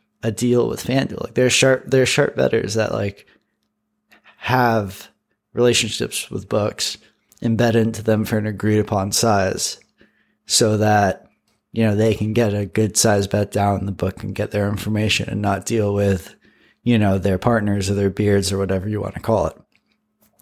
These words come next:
But, like, people have access to a lot of the regulated U S books, like, a lot of sharp bettors, a lot of syndicates do. It's not,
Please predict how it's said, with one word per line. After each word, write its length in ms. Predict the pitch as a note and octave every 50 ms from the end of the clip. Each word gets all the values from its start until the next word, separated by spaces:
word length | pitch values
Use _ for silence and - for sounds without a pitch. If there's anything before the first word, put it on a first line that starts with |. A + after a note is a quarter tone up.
| _ - - -
But, 120 | C#3 C3+
like, 380 | C3+ B2+ A#2+ A2 - - _ _ _ _ _ _ - - _ _ _ _ _ _ _ _
people 320 | - - D#3 D#3 - G3+
have 260 | E3+ E3+ D3+ D3 C3+ A2+
access 560 | B2 C#3+ D3 - - - - F#2+ - - -
to 440 | - B2 A#2+ A2+ G#2+ G#2 G2 G2+ G#2 _ _ _ _ _ _ _ _ _ _ - - _ -
a 80 | A2
lot 280 | A2+ A2 G#2 A2 B2+ C#3
of 160 | C3+ C3 B2
the 420 | B2+ B2 A#2+ A#2 A2+ G#2+ G#2 - - - -
regulated 920 | A#2 A#2 A2+ A2 A#2+ A2+ A2+ A#2 A#2 A2+ A2 A2 G#2+ G#2+ G2+ - - - _ _ _ _ _ _ _ _ _ _ _ _ _ _ _ _ _ _ -
U 240 | - G#2+ A2+ A#2+ A#2
S 180 | A2+ G2+ - -
books, 600 | - - A2+ G2+ - - - - - - - - _ _ _
like, 140 | - A2 G#2+
a 80 | G#2+ G#2+
lot 260 | G#2 G#2+ G#2+ G#2+ -
of 140 | A2+ G#2 -
sharp 280 | - A#2 A2 - -
bettors, 440 | - G#2+ G#2+ G#2+ A2 G#2 G#2 G#2+ G#2+
a 40 | G#2+
lot 200 | G#2 G2+ G2+ G#2+
of 440 | A2 A2+ A2+ A2+ A2+ - - - _ _ -
syndicates 560 | - - - A#2+ A#2 A2+ - A#2 A2 - -
do. 160 | - C3 B2 A#2
It's 180 | A2 - -
not, 420 | B2 B2+ C3 B2 A2+ - - _